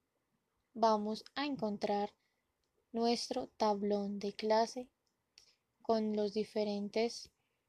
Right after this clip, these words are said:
partes. Aquí donde le señalo, encuentra las actividades que no se han entregado. Entre comillas, recordemos que las actividades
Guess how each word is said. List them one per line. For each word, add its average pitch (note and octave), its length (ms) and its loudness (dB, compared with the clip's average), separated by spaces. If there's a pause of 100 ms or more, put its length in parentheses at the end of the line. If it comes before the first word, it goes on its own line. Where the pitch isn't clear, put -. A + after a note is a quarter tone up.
(260)
partes. A#3+ 760 4 (720)
Aquí A3 300 0
donde G#3+ 240 0
le C4 100 0
señalo, C#4 600 2 (580)
encuentra A#3 540 2
las B3 160 2
actividades A#3 880 2 (1080)
que G#3+ 220 2
no G3+ 360 0
se G3+ 140 -4
han G3+ 100 -2
entregado. G3+ 540 -4 (2000)
Entre G#3+ 460 4
comillas, G3+ 640 -4 (100)
recordemos A#3 720 0
que - 160 -2
las G3+ 300 -2
actividades G#3+ 840 2